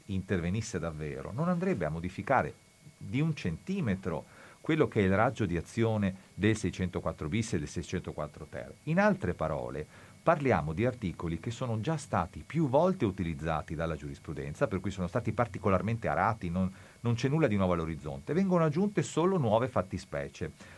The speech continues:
Fattispecie che riguardano l'orientamento sessuale, l'identità di genere, la disabilità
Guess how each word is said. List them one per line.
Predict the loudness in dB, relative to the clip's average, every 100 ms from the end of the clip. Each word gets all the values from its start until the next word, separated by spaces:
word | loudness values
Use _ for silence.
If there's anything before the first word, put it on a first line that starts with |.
| -20 -20 -20 -20 0
Fattispecie | 2 2 2 2 2
che | 0 2
riguardano | 4 6 4 0 -8 -8 -6
l'orientamento | -4 -4 -4 -6 -6
sessuale, | -10 -10 2 4 6 4 2 0
l'identità | 2 4 2 0 -4 -4
di | -2
genere, | 0 0 2 2 2 0
la | 2 2 4
disabilità | 2 4 2 2 0 -2 0 0